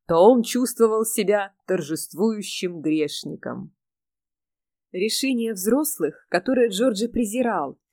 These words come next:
но на понимание которых не претендовал, перенесли его мир, когда ему исполнилось семь лет, в место,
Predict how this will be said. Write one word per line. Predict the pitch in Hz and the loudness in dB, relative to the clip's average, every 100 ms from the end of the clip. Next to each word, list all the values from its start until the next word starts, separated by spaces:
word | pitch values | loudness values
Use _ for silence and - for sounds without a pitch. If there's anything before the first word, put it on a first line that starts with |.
| _ - | _ -4
но | |
на | 196 190 | -4 0
понимание | 208 233 269 254 233 | 0 0 -2 -4 -4
которых | 233 226 247 233 | -4 -2 -2 -4
не | 220 196 | -6 -2
претендовал, | 180 - 180 160 160 175 220 _ _ _ _ | -4 -2 -4 0 0 0 -4 _ _ _ _
перенесли | 208 214 247 262 254 277 | -4 -2 -2 -2 -2 -2
его | 226 208 | -2 -2
мир, | 208 277 - _ _ | -2 -4 -6 _ _
когда | 214 208 | -2 0
ему | 226 208 214 | 0 -2 -8
исполнилось | - 233 208 202 196 | -4 -4 -4 -8 -10
семь | - 208 190 | -6 -6 -4
лет, | 180 175 165 _ | -6 -6 -10 _
в | 160 | -16
место, | 175 233 269 - 151 | -4 -4 -4 -4 -8